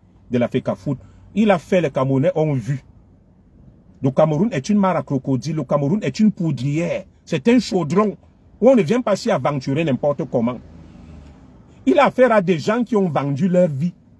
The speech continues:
qui ont vendu leur progéniture, qui ont bu du sang, qui ont fait des choses.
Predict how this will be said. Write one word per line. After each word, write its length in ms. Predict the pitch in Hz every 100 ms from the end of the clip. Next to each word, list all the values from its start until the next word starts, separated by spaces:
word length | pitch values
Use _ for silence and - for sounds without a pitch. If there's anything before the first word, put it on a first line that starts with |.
| _ _ _ _
qui 80 | -
ont 120 | 233
vendu 300 | 180 147 143
leur 180 | 208 196
progéniture, 680 | 160 139 135 131 - 175 139
qui 120 | 240
ont 100 | 240
bu 200 | 202 208
du 140 | 151 139
sang, 320 | - 226 165
qui 140 | 269
ont 100 | 285
fait 160 | 247 254
des 120 | 196
choses. 440 | - 254 214 139